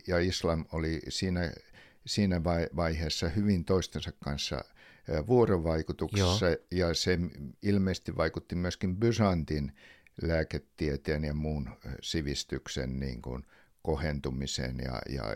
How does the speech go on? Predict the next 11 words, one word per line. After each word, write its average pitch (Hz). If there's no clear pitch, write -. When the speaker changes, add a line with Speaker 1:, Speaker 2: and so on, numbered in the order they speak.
Speaker 1:
ja 65
koko 62
tähän 65
tilanteeseen. 69
Lääketieteestä 98
käännettiin 95
kaikkea 90
mahdollista. -
Galenos 101
oli 62
se -